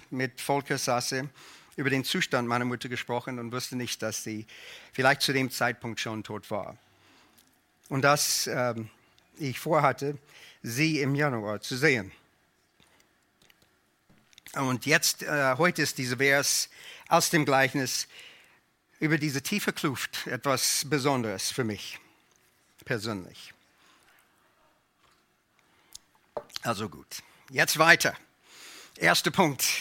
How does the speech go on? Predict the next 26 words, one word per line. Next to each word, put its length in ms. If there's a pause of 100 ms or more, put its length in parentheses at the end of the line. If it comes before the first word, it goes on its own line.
(400)
Ich 140
habe 120
gesagt, 300
dass 120
Jesus 340
in 100
Gleichnissen 680
lehrte, 500
aus 140
einem 240
Grund, 300
den 140
wir 120
nicht 260
erwarten. 460 (720)
Wenn 80
man 240
die 160
Bibel 280
liest, 400
ist 220
es 140
fast 340
paradox, 840 (460)
warum 280
Jesus 640